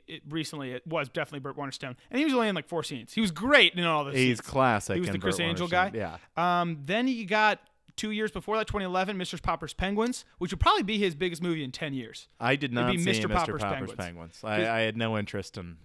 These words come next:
Speaker 1: 'Cause then it's I Love You, Philip Morris, oh nine, and then you're at Yes Man, oh eight. Doesn't it feel like he should have been in more since Yes Man when we were in eighth grade? Like, I
Speaker 2: It
Speaker 1: remember
Speaker 2: does, 'cause
Speaker 1: seeing
Speaker 2: I
Speaker 1: Yes
Speaker 2: loved,
Speaker 1: Man.
Speaker 2: I loved Yes Man.
Speaker 1: I loved Yes Man.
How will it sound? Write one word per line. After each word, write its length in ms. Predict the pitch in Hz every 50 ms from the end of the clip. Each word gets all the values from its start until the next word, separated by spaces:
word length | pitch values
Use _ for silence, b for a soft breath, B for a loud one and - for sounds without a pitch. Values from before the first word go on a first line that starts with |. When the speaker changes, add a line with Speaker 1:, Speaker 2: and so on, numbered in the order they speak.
| - _
Speaker 1:
'Cause 140 | - 190 147
then 180 | 170 208 233
it's 120 | 262 247 -
I 80 | 226 202
Love 180 | 196 220 220
You, 60 | 214 175
Philip 200 | 143 214 208 190
Morris, 300 | 190 214 226 208 - -
oh 80 | 185 180
nine, 280 | 185 190 202 196 185 185
and 100 | 180 190
then 80 | 202 202
you're 120 | 196 190
at 100 | 165 165
Yes 240 | 165 180 165 - -
Man, 200 | 180 170 165 160
oh 120 | 156 151 180
eight. 160 | 175 - -
Doesn't 200 | 202 269 392 440
it 80 | 311 -
feel 160 | 254 294 294
like 140 | 285 285 -
he 120 | - 226
should 140 | - - 254
have 140 | 214 156 135
been 200 | 131 147 151 175
in 100 | 190 190
more 180 | 196 202 226 214
since 260 | - 190 156 135 -
Yes 380 | 139 131 127 127 131 135 - -
Man 220 | 190 196 208 190
when 100 | 165 147
we 120 | 147 156 165
were 120 | 165 156
in 140 | 147 135 -
eighth 260 | - 139 139 139 - -
grade? 340 | - 123 117 127 160 165 - _ _ _ _ _ _ _ _ _ _ _ _
Like, 100 | 147 170
I 20 | 185
Speaker 2:
It 60 | 196
Speaker 1:
remember 320 | 196 190 160 139 156 165
Speaker 2:
does, 100 | 147 131
'cause 40 | - - 139
Speaker 1:
seeing 100 | 135 131
Speaker 2:
I 80 | 135 135
Speaker 1:
Yes 160 | - - -
Speaker 2:
loved, 300 | 131 131 127 127 139 139
Speaker 1:
Man. 20 | 135
Speaker 2:
I 100 | 120 120
loved 380 | 120 117 120 117 117 110 107
Yes 300 | 117 113 107 110 - -
Man. 180 | 110 92 90 - -
Speaker 1:
I 80 | 160 185
loved 280 | 196 240 320 370 269
Yes 220 | 220 165 131 - -
Man. 160 | 143 117